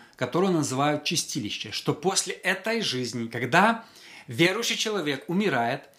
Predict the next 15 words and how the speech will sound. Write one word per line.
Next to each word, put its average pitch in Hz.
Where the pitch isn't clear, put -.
то 156
по 175
их 240
доктрине 165
он 240
попадает 202
не 208
на 196
небеса, 175
а 160
в 156
такое 240
какое-то 233
интересное 196
место, 147